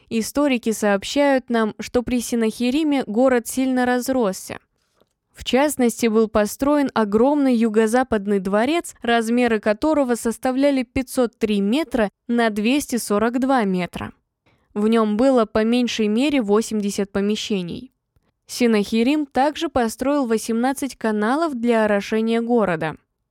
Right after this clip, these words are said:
вода по которым поступала из источника, который располагался на расстоянии шестидесяти пяти километров от города. Даже его размер был устрашающим.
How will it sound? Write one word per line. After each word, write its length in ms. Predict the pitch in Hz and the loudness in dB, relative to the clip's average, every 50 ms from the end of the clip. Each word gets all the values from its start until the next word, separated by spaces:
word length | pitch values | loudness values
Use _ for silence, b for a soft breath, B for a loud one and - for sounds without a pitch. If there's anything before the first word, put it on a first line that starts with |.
| _ | _
вода 380 | - 214 226 220 208 208 214 208 | -4 0 0 0 2 2 0 0
по 140 | - 208 196 | 0 -2 -2
которым 520 | - 214 202 202 262 285 294 269 240 220 | -2 -2 -2 0 2 2 4 2 2 2
поступала 540 | - 220 208 - - 220 - - 226 214 208 | 0 -2 -2 -2 -4 -4 -2 0 0 2 2
из 180 | 208 208 196 190 | 2 0 2 0
источника, 720 | 208 208 - - 311 339 320 - - 247 220 - 208 196 | 0 -2 -2 -2 -2 -2 -2 0 -2 -2 -2 0 -2 -2
который 440 | 185 - 214 - - 311 320 302 277 | 0 -2 -2 0 0 0 0 2 0
располагался 840 | 262 247 - - - 233 220 220 214 208 202 226 269 302 277 - 277 | 0 -2 -2 -4 -4 -2 0 0 0 0 0 0 0 0 0 -2 -2
на 160 | 254 247 233 | -2 0 -2
расстоянии 680 | 220 226 214 - - 233 233 233 277 302 302 294 277 254 | -2 -4 -6 -6 -6 -4 -2 -2 -2 0 0 0 0 -2
шестидесяти 880 | - - 254 226 - - - 269 294 294 320 320 285 - 269 247 - 220 | -2 -4 -6 -6 -6 -6 -4 -4 -2 -2 -2 -2 -2 -2 -4 -4 -4 -6
пяти 340 | - - 214 202 - 247 233 | -4 -4 -6 -4 -4 -4 -4
километров 760 | - - 208 196 196 190 185 185 202 226 233 226 214 - - | -2 -2 0 0 0 0 0 0 -2 -2 -2 -2 -2 -2 -2
от 140 | 214 214 220 | -2 -2 -2
города. 500 | 226 285 285 262 208 180 175 165 - 277 - _ _ _ _ _ _ _ _ _ _ - | 0 2 2 2 2 0 -2 -4 -6 -8 -12 _ _ _ _ _ _ _ _ _ _ -4
Даже 320 | 220 233 233 226 208 220 | 0 0 0 2 2 2
его 260 | 226 214 220 208 220 214 | 2 2 2 2 4 4
размер 540 | 208 202 196 202 202 208 226 240 226 202 | 2 2 2 0 0 2 2 2 2 0
был 200 | 180 175 185 185 | 0 -2 -2 -2
устрашающим. 920 | 185 185 - - 190 196 202 - - 208 185 180 170 - - - - - - | -2 -4 -4 -4 -4 -4 -2 -2 -4 -4 -4 -4 -6 -10 -12 -12 -12 -14 -14